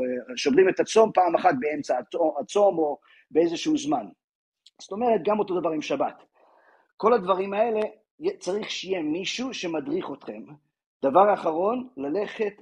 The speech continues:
לבית דין שהוא מאושר מהרבנות, לא סתם איזה בית דין של איזה כופר,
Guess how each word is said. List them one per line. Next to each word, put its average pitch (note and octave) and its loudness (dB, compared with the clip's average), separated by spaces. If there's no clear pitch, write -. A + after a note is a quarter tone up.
לבית B2 -6
דין A#3 -2
שהוא D#3+ 0
מאושר D3 0
מהרבנות, D3 0
לא F3+ 0
סתם F#3 -4
איזה D#3 -6
בית C#3 -6
דין G#3 -6
של D3+ -2
איזה D3 -2
כופר, G3+ 2